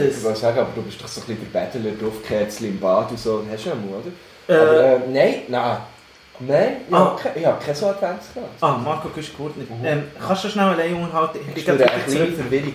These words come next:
Speaker 2: von
Speaker 1: Ich
Speaker 2: dir.
Speaker 1: bin grad wieder zurück.
Speaker 2: Also, Nic-, Nico Serp ist grad wieder zurück. Äh, ich
Speaker 1: Komm, komm.
Speaker 2: ich <laughs> Jetzt kann ich endlich ein bisschen mit seinem Döckel spielen.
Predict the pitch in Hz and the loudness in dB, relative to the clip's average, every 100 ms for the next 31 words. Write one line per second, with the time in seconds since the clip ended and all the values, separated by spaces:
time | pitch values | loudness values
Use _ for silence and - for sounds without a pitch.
0 | - 190 214 202 190 196 - - 151 - | -4 0 2 2 0 -4 -6 -8 -10 -10
1 | - 151 185 185 208 - - 175 175 165 | 2 4 4 0 -4 -6 -2 0 2 4
2 | 156 160 160 170 156 - - 160 208 - | 2 2 -4 -4 -4 -6 -2 0 0 -2
3 | - - - - 151 156 156 151 - - | -14 -20 -2 6 8 8 4 -4 -14 -18
4 | - - - - - - 185 220 - 339 | -20 -20 -20 -20 -10 0 2 2 0 -2
5 | 359 339 302 349 - - 370 370 - - | 0 -2 -4 -6 -6 0 4 6 4 2
6 | 784 698 370 - - - - - - - | -2 0 0 -2 -10 -18 -20 -18 -20 -20
7 | - - - - - - - - - - | -20 -20 -20 -20 -20 -20 -18 -18 -2 4
8 | 117 110 139 127 - 131 127 113 135 123 | 4 6 4 0 0 0 0 -2 -4 2
9 | 120 123 - - - 120 104 | 4 4 0 -6 -2 -2 -2